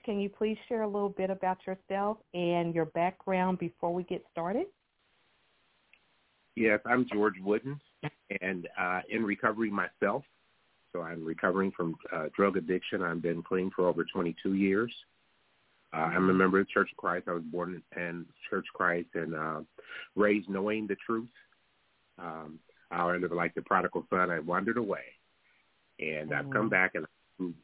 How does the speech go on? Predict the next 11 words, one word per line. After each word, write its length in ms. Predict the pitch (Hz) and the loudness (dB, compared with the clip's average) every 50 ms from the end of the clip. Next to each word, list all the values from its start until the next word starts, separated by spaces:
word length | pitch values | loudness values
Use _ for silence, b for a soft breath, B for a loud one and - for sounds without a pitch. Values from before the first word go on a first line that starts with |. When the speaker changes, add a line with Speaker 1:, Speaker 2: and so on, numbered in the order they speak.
| - | -2
Speaker 2:
God's 320 | - 95 95 92 87 73 76 | 2 4 4 4 4 0 0
work 240 | 82 92 92 87 - | 0 0 0 2 0
by 140 | 87 73 73 - | -4 -4 -4 -2
helping 400 | 110 98 95 - - 87 76 80 | 0 0 0 0 -2 -6 -6 -6
others 420 | - 82 92 85 85 80 78 76 - - | -4 -4 -4 -2 -2 -2 -4 -4 -6 -4
who 160 | 90 80 78 | -4 -4 -2
have 180 | 82 82 76 - _ - - - - - | -4 -6 -8 -10 _ -20 -20 -14 -8 -4
come 220 | - - 90 85 80 | -2 0 0 0 -2
the 80 | 80 - - | -4 0 0
same 240 | 87 82 80 73 73 | 0 0 0 -2 -4
way. 320 | 76 71 69 62 60 | -6 -6 -6 -6 -8